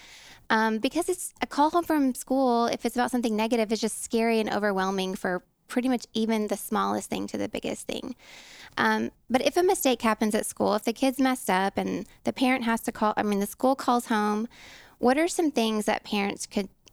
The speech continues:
should consider? I mean, that feeling of defensiveness is, I feel like is a natural feeling for them to have, but at the same time, we, we want the kids to grow and learn from a mistake. Do you have any thoughts on that, or how we could re-,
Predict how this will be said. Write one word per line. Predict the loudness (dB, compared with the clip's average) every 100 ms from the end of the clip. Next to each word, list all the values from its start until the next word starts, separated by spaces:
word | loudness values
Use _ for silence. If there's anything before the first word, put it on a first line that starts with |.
| _
should | -6 -4 -2
consider? | -4 -2 -2 0
I | 0
mean, | 0 0 0
that | 0 0 -2
feeling | 0 2 4 2
of |
defensiveness | 0 0 -2 0 0 2 2 0 -2
is, | -4 -6 -14 -12 -6
I | -2
feel | 0
like | 0
is | 0
a | 0
natural | 0 0 0 0 -2
feeling | 0 0 0 -2 -2
for | -4
them | -2 -2
to | -2
have, | 0 2 2 0 0
but | 0 0 -4 -20 -20 -6
at | -2
the | -2
same | 0 0 0
time, | 0 2
we, | 0 -2 -2
we | 0
want | 2 0 0
the | -4
kids | -4 -6 -4
to | -4
grow | 0 2 2 2
and | 0 -2
learn | -2 0 -2 -4 -8 -12 _ _ _ _
from | -2 0 0
a |
mistake. | -2 -4 -6 -6 -6 -10 -20 -20 _ -20 -20 _ _ _ -20 -20 -4
Do | -2
you |
have | 0
any | -2
thoughts | -2 -4 -4 -4
on | -2
that, | 0 -2 -2
or |
how | -2 0
we | 0
could | -2 -2
re-, | -2